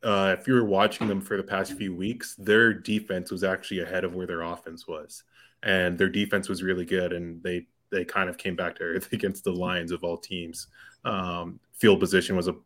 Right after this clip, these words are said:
part of that with all the turnovers that Kyler put, uh, put out there and the fumbles and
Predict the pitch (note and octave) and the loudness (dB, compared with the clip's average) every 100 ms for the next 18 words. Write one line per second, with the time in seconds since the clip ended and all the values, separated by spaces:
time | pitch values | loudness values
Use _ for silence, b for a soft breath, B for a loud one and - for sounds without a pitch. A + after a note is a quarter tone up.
0 | - G#2+ F#2 F2 F2+ F2+ F2 F#2 E2+ - | -2 4 4 4 2 0 -4 -4 -4 -6
1 | F#2 F#2 F2+ F#2 - F2+ - F#2+ F#2+ F2+ | -4 -4 -4 -4 -2 -4 -4 -4 -4 -4
2 | - - F#2 A2 F#2+ F2+ F2+ B B B | -8 -10 -8 -6 -4 -4 -6 B B B
3 | B B B B - D#3+ D3 D3 D3+ C#3+ | B B B B 12 12 12 10 10 10
4 | C#3 A#2+ A2 D3+ C3+ C3+ C#3 C3 B2 G#2 | 10 8 2 0 2 4 6 6 4 0
5 | G2+ | 0